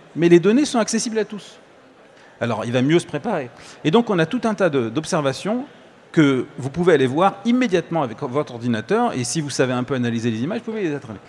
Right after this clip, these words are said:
Après, il y a ceux qui ont fabriqué les instruments, qui ont droit à un peu de temps garanti, de sorte à ce que, ben, ils soient récompensés, que leurs étudiants aussi puissent faire leur thèse avec. Là, ils ont un an de temps garanti.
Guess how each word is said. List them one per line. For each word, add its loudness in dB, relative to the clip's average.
Après, -2
il -10
y -2
a 0
ceux -4
qui -4
ont -2
fabriqué -2
les -2
instruments, -6
qui -8
ont 0
droit 0
à 4
un 2
peu 0
de -2
temps 0
garanti, -2
de -2
sorte 0
à -2
ce -6
que, 0
ben, -6
ils -12
soient -4
récompensés, -6
que -12
leurs -6
étudiants -6
aussi -8
puissent -12
faire -2
leur -6
thèse -4
avec. -4
Là, 2
ils 0
ont 0
un 4
an -2
de -12
temps -8
garanti. -10